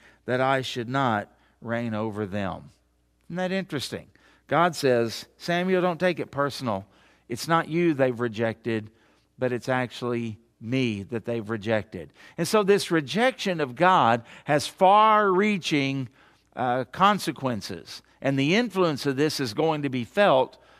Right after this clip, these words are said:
for generations, isn't it? And, uh, think about when Samuel, the man of God, when his word, as he represents God, is rejected, he takes it personally. I understand that.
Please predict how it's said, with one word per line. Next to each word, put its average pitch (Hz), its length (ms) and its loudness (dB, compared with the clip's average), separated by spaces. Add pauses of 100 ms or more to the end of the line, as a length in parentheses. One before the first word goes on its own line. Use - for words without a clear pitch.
(140)
for 135 360 2
generations, 123 920 -2
isn't 104 280 -4
it? 82 140 -12 (580)
And, 139 340 -2
uh, 131 380 0
think 190 300 -6
about 160 340 2 (340)
when 147 200 -2
Samuel, 185 580 2
the 131 120 -2
man 165 340 2
of 120 160 -2
God, 135 500 4 (360)
when 143 200 -2
his 151 300 2
word, 139 640 4 (220)
as 113 180 -2
he 170 140 -2
represents 151 640 0
God, 156 320 2
is 120 180 -4
rejected, 127 680 -2 (200)
he 117 140 -4
takes 147 320 -4
it 165 120 -8
personally. 127 720 -4 (320)
I - 160 -4
understand 107 640 -4
that. 175 320 -2